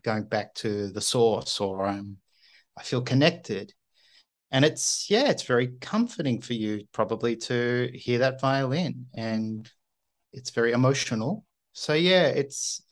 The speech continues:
the small self is this emotional, you know, awe experience, and we should embrace that and try and experience that every day.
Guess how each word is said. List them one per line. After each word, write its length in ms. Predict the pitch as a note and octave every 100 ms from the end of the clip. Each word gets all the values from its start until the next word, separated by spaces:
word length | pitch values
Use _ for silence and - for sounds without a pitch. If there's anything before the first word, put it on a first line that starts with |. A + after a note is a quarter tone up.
| _ _ _ _
the 60 |
small 240 | - D3 C#3
self 440 | - D#3+ F3 F3
is 240 | B2+ G#2+ -
this 460 | B2 - - - - _ _ _ _ _
emotional, 920 | - B2+ A#2+ A#2+ - B2 A#2 A#2 - - _ _ _
you 80 | C3
know, 240 | A2 - _ -
awe 640 | C3+ C3 C3+ C3+ C3 C3 - _ _ _ _
experience, 720 | _ - B2+ D3+ F3 A2+ -
and 500 | A2+ A2 A2+ A2+ A2+ - _ _ _ _ _ _
we 120 | B2+
should 360 | B2+ - B2+ A#2+
embrace 460 | - A#2 A#2 C3 -
that 300 | F2+ - -
and 100 | A2+
try 220 | - B2+
and 100 | A2+
experience 400 | A2 - - A#2+
that 100 | B2
every 200 | G#2+ G#2
day. 360 | G2 G#2 D3 -